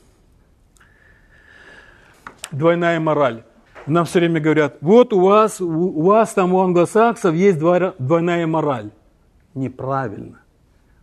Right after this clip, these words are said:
У них нет двойной морали. У них есть полимораль или амораль. То есть по, по отношению ко всем вот этим вот, э, нациям, группам,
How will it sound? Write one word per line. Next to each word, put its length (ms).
У 60
них 320
нет 400
двойной 420
морали. 460
У 80
них 300
есть 480
полимораль 960
или 300
амораль. 720
То 60
есть 200
по, 160
по 340
отношению 500
ко 140
всем 440
вот 200
этим 320
вот, 440
э, 140
нациям, 800
группам, 800